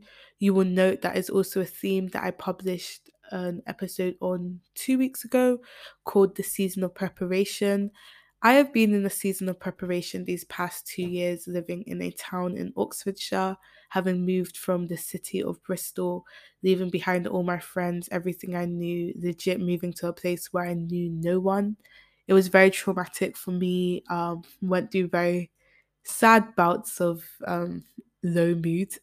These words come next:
let's call it that, contemplating a lot of decisions in life, really feeling a sense of redundancy of purpose a lot of the time and feeling very alone and not seen. How much of this was to do with the relocation, I don't know.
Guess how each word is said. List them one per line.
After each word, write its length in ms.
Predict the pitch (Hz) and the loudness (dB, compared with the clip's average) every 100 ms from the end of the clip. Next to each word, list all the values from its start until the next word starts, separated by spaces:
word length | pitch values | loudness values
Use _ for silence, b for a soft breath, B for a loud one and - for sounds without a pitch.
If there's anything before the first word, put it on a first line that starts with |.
| - | -10
let's 200 | 170 - | -10 -8
call 200 | - 180 | -4 -2
it 200 | 170 - | -2 -4
that, 280 | 180 185 - b b b b b b _ _ | -2 -4 -8 b b b b b b _ _
contemplating 720 | - 196 190 180 185 190 180 | 0 0 2 0 0 0 0
a 60 | 175 | 2
lot 180 | 180 175 | 4 4
of 140 | 170 | 2
decisions 840 | 180 170 185 180 170 165 - - - _ - | -2 -2 -2 -2 -4 -4 -8 -10 -14 _ -8
in 160 | 170 170 | -6 -2
life, 600 | 165 165 175 - - - b b b b b b - | -2 -2 -6 -10 -20 -20 b b b b b b -8
really 240 | 175 180 190 | 2 4 4
feeling 340 | - 196 185 | 4 4 4
a 60 | 175 | 0
sense 340 | - 180 185 | -2 -2 -2
of 140 | 175 170 | -2 -2
redundancy 560 | 170 170 170 - - | -2 -2 -4 -8 -6
of 160 | 165 165 | -6 -4
purpose 560 | 170 170 180 185 - | -6 -4 -6 -6 -8
a 80 | - | -6
lot 160 | 175 - | -4 -2
of 80 | - | -4
the 60 | |
time 300 | - 190 190 | -8 -8 -6
and 100 | 180 | -6
feeling 420 | - 185 180 175 165 | -2 0 0 -4 -2
very 680 | 180 190 208 214 208 208 - | 2 4 6 6 4 2 -2
alone 440 | 180 185 202 175 208 - - _ _ _ _ _ _ - | -2 0 0 -2 -10 -16 -20 _ _ _ _ _ _ -6
and 260 | 175 175 | -4 -4
not 200 | 175 - | -4 -6
seen. 600 | - - 185 170 - 185 - _ _ _ _ b b b b _ | -8 -6 -6 -6 -8 -12 -18 _ _ _ _ b b b b _
How 220 | - 214 | 4 8
much 260 | 226 226 - | 8 6 0
of 80 | 208 | 2
this 240 | 214 - | 2 4
was 180 | 208 202 | 2 2
to 120 | 196 | -4
do 220 | 185 202 | 2 4
with 160 | 196 202 | 4 2
the 80 | 185 | 2
relocation, 760 | 190 185 185 - 190 - 185 - | 2 2 0 -2 -4 -2 -4 -2
I 140 | 180 | -2
don't 340 | 180 180 185 | -2 -2 -2
know. 320 | 175 180 214 | -2 0 -2